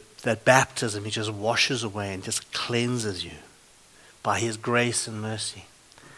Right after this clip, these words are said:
And you know, when Jesus comes to save you, he doesn't come with a long face and says,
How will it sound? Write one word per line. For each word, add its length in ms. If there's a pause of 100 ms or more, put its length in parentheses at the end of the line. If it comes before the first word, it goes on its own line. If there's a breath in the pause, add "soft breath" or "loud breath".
(160 loud breath)
And 100
you 80
know, 80
when 120
Jesus 300
comes 320
to 120
save 340
you, 80
he 140
doesn't 380
come 240
with 160
a 60
long 340
face 360
and 100
says, 160